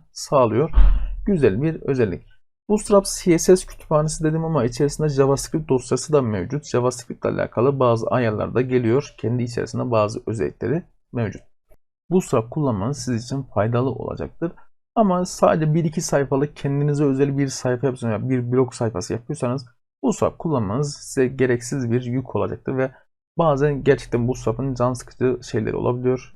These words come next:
Çünkü birçok etiketi etkiliyor ve onlara yeni özellikler eklediği için, e, beklemediğiniz durumlarla karşılaşabil-, karşılaşabilirsiniz. Ama mesela bir müşteriye on on beş sayfalık bir site tasarlıyorsunuz ve,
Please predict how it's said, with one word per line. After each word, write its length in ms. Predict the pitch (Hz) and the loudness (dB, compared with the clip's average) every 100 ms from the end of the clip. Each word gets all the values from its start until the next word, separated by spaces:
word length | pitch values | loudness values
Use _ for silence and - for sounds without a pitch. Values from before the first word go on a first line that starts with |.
| 147 | -10
Çünkü 340 | - 170 156 151 | -2 0 2 0
birçok 360 | - 175 156 - - | 2 0 0 -10 -8
etiketi 480 | 123 - 135 131 - | -10 -2 -2 0 -2
etkiliyor 640 | 127 - - 131 151 160 | -2 -4 -4 -2 0 2
ve 240 | 147 147 151 - | 2 2 2 -6
onlara 400 | - 139 135 147 | -4 -2 2 2
yeni 320 | 147 127 139 - | 2 2 0 0
özellikler 400 | 123 110 120 - | 0 0 0 -2
eklediği 320 | 131 - 127 | -2 -2 -6
için, 340 | 98 - 151 - _ _ 104 | -6 -4 -4 -4 _ _ -10
e, 220 | 104 147 | -4 0
beklemediğiniz 540 | 147 123 110 104 101 | 0 0 -2 -4 -6
durumlarla 420 | 131 113 101 135 | -6 -4 -2 -2
karşılaşabil-, 600 | 139 127 - 117 120 - - - - | -2 -4 -2 -2 -4 -10 -14 -20 -6
karşılaşabilirsiniz. 920 | 135 127 - 113 147 139 123 139 175 - | -4 -2 -4 -4 -2 -4 -4 -6 -6 -2
Ama 160 | 180 | 0
mesela 520 | 180 175 180 165 160 - - - - | 0 -2 0 0 0 -4 -20 -20 -6
bir 120 | 190 | -2
müşteriye 540 | 175 165 - 160 151 156 | 0 -2 -2 0 2 4
on 180 | 147 156 | 4 2
on 180 | 151 | 0
beş 80 | 156 | -2
sayfalık 500 | - 135 131 139 - | 0 -2 0 -2 0
bir 100 | 135 | -2
site 300 | 127 - 147 | -2 -6 -8
tasarlıyorsunuz 680 | - 120 123 127 127 127 120 | -6 -2 0 0 -2 -4 -2
ve, 200 | 117 | -2